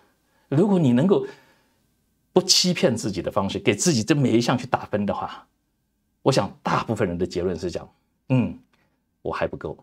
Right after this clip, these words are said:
我还得沉下气来，好好的努力。”我希望大家每一个人都看见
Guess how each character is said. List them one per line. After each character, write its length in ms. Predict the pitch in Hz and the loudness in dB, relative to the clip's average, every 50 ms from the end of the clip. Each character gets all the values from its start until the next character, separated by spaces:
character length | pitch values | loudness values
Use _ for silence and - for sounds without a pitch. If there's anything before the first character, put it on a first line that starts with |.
| _ _ _ | _ _ _
我 120 | - - 85 | -10 -10 -8
还 220 | - - - 87 | -8 -6 -6 -6
得 100 | 80 78 | -6 -6
沉 300 | - - - - 71 80 | -10 -10 -8 -8 -8 -8
下 140 | 82 85 71 | -8 -10 -10
气 180 | - - - 73 | -10 -10 -12 -12
来， 60 | - - _ _ _ _ _ _ _ _ | -12 -16 _ _ _ _ _ _ _ _
好 340 | _ - - - 101 92 95 | _ -18 -6 -2 0 0 0
好 160 | - - - | 0 -2 -4
的 100 | - - - | -6 -8 -14
努 120 | - - - | -14 -14 -14
力。” 120 | - - - _ - - - - - _ _ _ _ - | -16 -16 -20 _ -20 -20 -20 -20 -20 _ _ _ _ -4
我 80 | 98 | -4
希 160 | - - 135 | -2 2 2
望 100 | 135 123 | 2 4
大 80 | - 110 | 4 4
家 140 | 98 107 107 | 4 4 4
每 160 | 120 117 92 | 4 2 4
一 20 | |
个 40 | 98 | 4
人 80 | 127 101 | 2 2
都 80 | 104 | 2
看 200 | 101 - - 110 | -2 0 -2 -2
见 220 | 95 - 87 85 | -2 -2 -4 -8